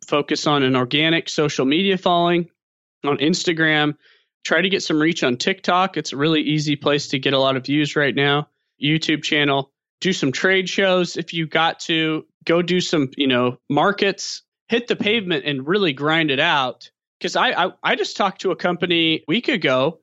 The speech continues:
They make lotions and candles and stuff. And I'm telling you, they're doing about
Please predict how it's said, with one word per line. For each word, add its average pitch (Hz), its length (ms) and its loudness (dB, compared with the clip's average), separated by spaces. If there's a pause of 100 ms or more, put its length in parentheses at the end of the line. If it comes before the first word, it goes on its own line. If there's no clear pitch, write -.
(340)
They 170 200 2
make 214 360 0
lotions 196 760 0
and 156 180 -2
candles 165 460 0
and 131 100 -2
stuff. 117 300 -2 (520)
And 160 200 2
I'm 156 160 2
telling 170 340 2
you, 127 140 0
they're 151 240 2
doing 160 560 2 (180)
about 131 600 0